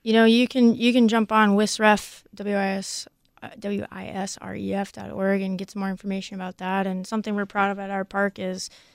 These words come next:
I mean, it, it's prob-, I can count on one hand throughout the whole year when we don't have a full crew. They love coming to our fields because if there's something out of turn, we, we step up, say, "Hey, not at our park."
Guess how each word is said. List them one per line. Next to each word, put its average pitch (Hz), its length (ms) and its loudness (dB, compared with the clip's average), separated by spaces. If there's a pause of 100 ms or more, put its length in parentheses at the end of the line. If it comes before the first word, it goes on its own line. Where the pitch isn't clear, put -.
(140)
I - 100 -10
mean, 185 260 -4
it, 185 200 -4
it's 190 200 -6
prob-, 202 320 0
I 202 80 0
can 196 100 -4
count 202 220 0
on 185 100 0
one 190 160 0
hand 190 300 -4
throughout 196 180 -6
the - 80 -14
whole 190 180 0
year 185 240 0
when 180 120 -6
we 175 100 -8
don't 180 160 -6
have 180 140 -8
a - 20 -18
full 180 220 -10
crew. 175 300 -16 (120)
They 190 140 -4
love 196 320 2
coming 196 240 -4
to 196 40 0
our 190 140 0
fields 190 400 -6
because 185 640 -12
if 202 100 -20
there's 196 200 -10
something 196 280 -10
out 185 140 -10
of 185 80 -12
turn, 190 400 -8
we, 185 160 -14
we 190 120 -16
step 180 300 -14
up, 185 240 -8
say, 185 200 -18
"Hey, 185 120 -6
not 185 220 -6
at 185 80 -8
our 185 140 -12
park." 196 440 -2